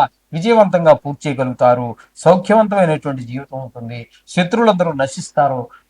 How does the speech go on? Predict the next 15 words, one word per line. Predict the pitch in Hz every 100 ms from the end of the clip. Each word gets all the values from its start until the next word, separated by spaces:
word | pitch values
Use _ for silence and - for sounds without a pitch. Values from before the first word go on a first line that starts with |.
| 143
మంత్రసిద్ధి | 170 220 202 202 170
కూడా | 175 160 147
కలుగుతుంది | 135 127 135 123
అని | 120 120
చెప్పేసి | - 131 127 233 254 - _ 143
మనకి | 139 - 262 302 _ _ _ _ _ _ _ -
శాస్త్రం | 170 131 139 123
చెప్తోంది. | 120 - 123 120 123 _ -
ఈ | 190 208
విధమైన | 175 180 160
ఫలితాలన్నీ | 156 135 139 131 127 127 -
కూడా | 127 208 - - - 160
మిథునంలో | 165 180 196 156 143 175 - _ -
ప్రవేశించి | 151 151 - 147 127 220 _ _ -
ఆయన | 143